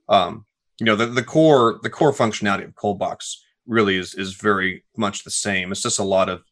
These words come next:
kind of smaller things that we, you know, tweak and massage over time. Um, you know,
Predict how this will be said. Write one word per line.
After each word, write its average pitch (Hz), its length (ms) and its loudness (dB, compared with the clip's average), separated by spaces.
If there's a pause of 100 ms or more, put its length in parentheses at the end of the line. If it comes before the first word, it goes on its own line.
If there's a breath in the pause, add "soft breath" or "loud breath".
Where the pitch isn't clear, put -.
(160)
kind 107 160 0
of 92 80 -8
smaller 98 420 2
things 98 380 -4
that 98 100 -4
we, 95 220 -6
you 107 60 -6
know, 95 140 -4
tweak 104 340 -2
and 101 80 -8
massage 92 420 -2
over 90 160 -6
time. 90 380 -6 (340)
Um, 90 420 2
you 123 100 0
know, 101 200 2